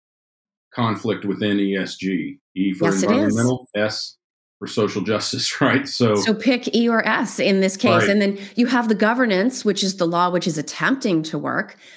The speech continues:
Speaker 2: Uh,
Speaker 1: Right.
Speaker 2: but it's, it's not as simple as it sounds. E S G sounds lovely, right? But the execution is where it gets complicated.
Speaker 1: Yeah.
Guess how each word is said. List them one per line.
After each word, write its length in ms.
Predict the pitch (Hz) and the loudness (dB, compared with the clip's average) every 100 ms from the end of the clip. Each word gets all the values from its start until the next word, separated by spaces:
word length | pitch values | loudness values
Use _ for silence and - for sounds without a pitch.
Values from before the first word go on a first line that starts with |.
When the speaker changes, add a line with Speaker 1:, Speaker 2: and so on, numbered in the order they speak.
| - - | -20 -8
Speaker 2:
Uh, 80 | 175 165 165 | -2 0 0
Speaker 1:
Right. 80 | 160 | 0
Speaker 2:
but 100 | 196 | 0
it's, 300 | 185 185 - | 0 -2 -4
it's 240 | 190 202 202 | -2 0 -2
not 160 | 202 | 0
as 140 | 320 - | -2 -2
simple 520 | 285 277 170 131 - _ | -4 -2 -6 -8 -14 _
as 140 | 180 185 | -6 -6
it 100 | 190 | -2
sounds. 320 | 202 180 165 | -2 -2 -2
E 100 | 254 | 0
S 80 | 277 | -2
G 160 | - 247 | 0 -4
sounds 320 | 247 160 160 | -2 -4 -2
lovely, 320 | 160 175 156 | -4 -6 -8
right? 260 | 143 147 147 | -6 -6 -2
But 180 | 151 - - - | -4 -4 -10 -8
the 80 | 185 | -2
execution 580 | 202 202 202 247 247 - | 0 -2 0 0 0 -2
is 100 | 190 | -2
where 80 | 170 | -2
it 80 | 160 | -2
gets 160 | 143 | -6
complicated. 640 | - - - - - 135 - _ | -6 -8 -10 -14 -12 -14 -16 _
Speaker 1:
Yeah. 220 | 85 - | -12 -12